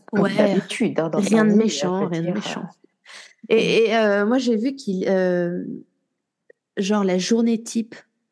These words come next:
Speaker 2: au sein de, de la petite secte Manson, c'était genre, on se levait tard parce que, ben, on était défoncés de la veille.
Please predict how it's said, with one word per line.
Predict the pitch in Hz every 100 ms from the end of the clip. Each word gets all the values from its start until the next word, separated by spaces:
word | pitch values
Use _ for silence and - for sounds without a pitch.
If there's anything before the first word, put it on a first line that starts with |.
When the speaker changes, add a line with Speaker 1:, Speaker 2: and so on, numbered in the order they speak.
| -
Speaker 2:
au | 190
sein | 175 202 196
de, | 175 165 170 180
de | 180
la | 170
petite | - 185 - -
secte | - 180 -
Manson, | 175 175 175 170 - 220 226 226 - - - -
c'était | - - 185
genre, | 196 185 - 170 -
on | 196
se | -
levait | 190 180 175
tard | 175 208 240 -
parce | - 180 -
que, | 190
ben, | 180 196
on | 196
était | 196 196 180
défoncés | 180 - 180 -
de | 180
la | 175
veille. | 180 226 262